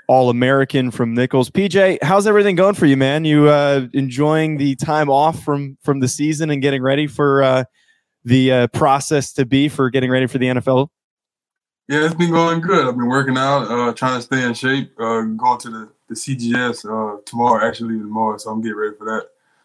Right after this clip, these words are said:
Speaker 2: But, uh, yeah, it's been good.
Speaker 1: Uh, so what have you been, like, where have you been training at? Have you determined which gym you're gonna be heading to and all that stuff, or are you just training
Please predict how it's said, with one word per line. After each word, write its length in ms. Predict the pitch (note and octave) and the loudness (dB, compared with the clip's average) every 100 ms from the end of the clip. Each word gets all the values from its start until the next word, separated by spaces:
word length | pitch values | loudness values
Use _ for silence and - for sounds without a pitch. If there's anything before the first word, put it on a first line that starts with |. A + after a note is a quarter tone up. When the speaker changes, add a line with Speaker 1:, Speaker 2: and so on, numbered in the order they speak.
| _ A#2 | _ -4
Speaker 2:
But, 120 | B2+ | -2
uh, 100 | C3+ | 0
yeah, 220 | D3 D#3 | 0 0
it's 80 | D3 | 0
been 200 | D3 D3 | 0 2
good. 320 | F3 C#3 - _ _ _ _ _ _ _ _ _ - | 2 2 -2 _ _ _ _ _ _ _ _ _ 0
Speaker 1:
Uh, 300 | C#3 C#3 C#3 B2 | 2 4 2 -2
so 220 | - F3+ | 0 4
what 220 | D3+ F#3 | 4 4
have 160 | G3+ E3 | 4 4
you 160 | F#3+ | 2
been, 300 | E3 E3+ D3 | 4 2 2
like, 160 | C#3 C#3 | 0 2
where 100 | F3 | 4
have 80 | F3 | 4
you 60 | |
been 100 | E3 | 0
training 400 | C3+ D#3+ D#3 C#3+ | 0 0 0 0
at? 160 | D3 G2+ | -2 -4
Have 140 | A#2 | -2
you 120 | B2+ B2+ | 0 0
determined 560 | B2 A2 C#3+ C3+ B2+ | 0 -2 0 0 0
which 200 | A#2+ - | -2 -2
gym 180 | C3 C3 | -4 -2
you're 120 | C#3+ | -2
gonna 120 | C#3 C#3+ | -2 -2
be 100 | C#3+ | 0
heading 260 | C#3+ D3 | 0 -2
to 180 | C3+ C#3+ | -4 -2
and 80 | C3+ | 0
all 120 | C3+ | 0
that 180 | C#3 C3+ | -2 -2
stuff, 340 | - D#3 D#3 | -2 -2 -2
or 120 | D3+ | -4
are 20 | C3 | 0
you 180 | B2 | 0
just 220 | A#2+ A#2 - | -2 -4 -2
training 560 | C3+ C3 B2 A#2+ A#2 | -2 0 -2 -4 -6